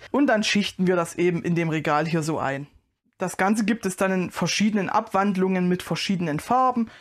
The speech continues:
oder wie hier zum Beispiel mit Milchpackungen, die wir bauen oder hier Flaschen, die wir bauen. Was ich in der Anleitung sehr gelungen finde, ist, dass wir immer zwei Regale bauen und dann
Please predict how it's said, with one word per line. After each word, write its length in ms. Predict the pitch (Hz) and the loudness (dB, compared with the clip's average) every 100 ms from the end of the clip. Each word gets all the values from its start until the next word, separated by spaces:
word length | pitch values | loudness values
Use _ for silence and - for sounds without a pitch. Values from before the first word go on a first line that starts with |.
| - _ - | -20 _ -2
oder 240 | 262 220 | 0 2
wie 80 | 202 | 4
hier 220 | 202 254 | 4 2
zum 180 | - 196 | 0 2
Beispiel 340 | 180 202 190 | 2 0 0
mit 160 | 185 - | 0 2
Milchpackungen, 800 | 185 269 294 - 247 240 226 220 | 2 2 0 -2 -2 2 2 2
die 140 | 202 | 2
wir 140 | 190 202 | 2 2
bauen 400 | 175 170 180 180 - - | 2 2 2 -2 -6 -6
oder 200 | 190 185 | 0 2
hier 340 | 160 170 185 - | 2 4 2 0
Flaschen, 560 | - - 165 160 - 175 | -6 -2 0 0 0 2
die 160 | 165 | 2
wir 120 | 160 | 0
bauen. 340 | 156 139 113 151 _ _ _ _ - | 0 -2 -4 -8 _ _ _ _ -4
Was 240 | 208 285 | -2 -2
ich 100 | - | 0
in 100 | 240 | 2
der 100 | 214 | 4
Anleitung 420 | 208 214 196 175 | 4 2 2 0
sehr 320 | 151 170 - - 175 | 2 2 2 0 -2
gelungen 440 | 185 202 311 320 | 2 4 4 0
finde, 380 | - 196 190 175 | -2 0 2 2
ist, 320 | 180 - - - - - - | 0 -2 -10 -16 -18 -20 -2
dass 340 | 185 240 - | -2 0 -2
wir 280 | 180 214 226 | 2 2 2
immer 300 | 214 220 196 | 2 2 2
zwei 340 | - - 170 185 | -4 0 2 2
Regale 480 | 170 151 160 202 | 2 2 2 2
bauen 320 | 254 226 233 240 | 2 2 2 2
und 220 | 202 190 | 0 2
dann 240 | 185 208 | 2 0